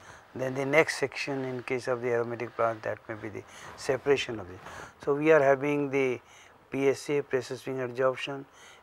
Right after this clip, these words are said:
B T X separation, uh, pressure swing adsorption that we are using in case of the paraxylene separation, that is the Parex process, xylene fractionation unit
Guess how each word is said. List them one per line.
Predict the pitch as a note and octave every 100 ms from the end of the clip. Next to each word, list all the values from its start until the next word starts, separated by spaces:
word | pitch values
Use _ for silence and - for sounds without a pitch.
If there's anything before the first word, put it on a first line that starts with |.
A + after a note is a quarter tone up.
| - A2+
B | B2+ -
T | C#3 C#3
X | C#3 - - - -
separation, | - B2+ - C3+ - C#3+ C#3 - - - - - -
uh, |
pressure | - D3+ C#3+ E3+
swing | - D#3
adsorption | C#3+ C3 C3+ C3 - C#3 B2+
that | B2 A#2+ B2+
we | B2+
are | A#2
using | A2+ A2 G#2 A#2+ A#2+ - - - - -
in | A#2+
case | A2+ B2 A#2 -
of | A2+ A2+
the | A#2 A2+ A2 - - - - -
paraxylene | B2+ C#3 C3 B2 A#2+ A2
separation, | A#2+ G#2+ A2+ G#2+ A#2 A2
that | A2 G#2+
is |
the | G#2 -
Parex | G#2+ A#2 A#2 -
process, | G2 F#2+ G#2 A2 - - - - - -
xylene | C3 C3+ C#3 C#3+
fractionation | - B2 - C3 C3 - C3+
unit | C3 C3+